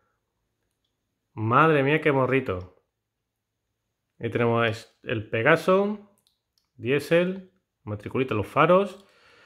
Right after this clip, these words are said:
eh, los rótulos. Qué cosa más guapa, tío. Qué cosa más guapa. A ver si se puede ver dentro.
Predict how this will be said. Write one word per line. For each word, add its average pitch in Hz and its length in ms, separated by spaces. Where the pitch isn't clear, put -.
eh, 120 360
los 113 220
rótulos. 180 720
Qué 139 80
cosa 131 320
más 123 120
guapa, 117 300
tío. 131 220
Qué 131 120
cosa 151 260
más 135 120
guapa. 110 240
A 104 40
ver 120 100
si 120 100
se 120 140
puede 120 180
ver 120 120
dentro. 165 580